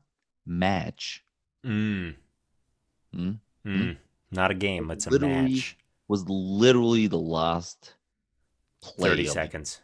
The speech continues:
Speaker 2: Yeah.
Speaker 1: Yeah.
Speaker 2: Yeah, hundred percent. It was a, it was objectively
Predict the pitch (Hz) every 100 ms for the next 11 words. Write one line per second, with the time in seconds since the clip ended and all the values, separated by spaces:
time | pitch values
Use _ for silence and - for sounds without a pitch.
0 | - 95 80 - _ _ _ _ _ _
1 | - 104 92 - 104 104 101 87 - _
2 | _ _ - 214 131 113 98 98 90 82
3 | - - _ _ _ _ _ _ _ _
4 | _ _ _ _ _ _ _ _ _ _
5 | - 104 110 98 104 _ _ - 95 90
6 | 90 101 92 - 107 110 113 117